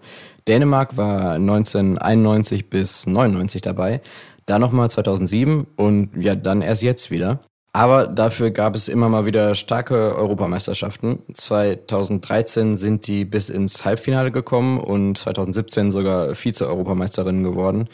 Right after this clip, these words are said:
Und mit Pernille Harder auf dem Platz stehen die Chancen, glaub ich, tendenziell sowieso erstmal ganz gut. Ähm, ja,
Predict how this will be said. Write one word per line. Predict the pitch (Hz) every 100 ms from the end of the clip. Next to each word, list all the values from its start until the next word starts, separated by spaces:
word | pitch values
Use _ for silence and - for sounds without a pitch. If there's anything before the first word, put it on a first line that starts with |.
| - - - - _ -
Und | 101 101 101 -
mit | 107 92
Pernille | 101 101 95
Harder | 104 104 101
auf | 101
dem | 104
Platz | - 98 - - -
stehen | - - 98 98 92
die | 90 90 78
Chancen, | - 98 95 98
glaub | 87 87
ich, | 87 -
tendenziell | 95 90 - 92
sowieso | 85 87 98
erstmal | 76 101 104 107
ganz | 110 107 -
gut. | 139 - - - - - -
Ähm, | 110 110 107 92
ja, | 101 87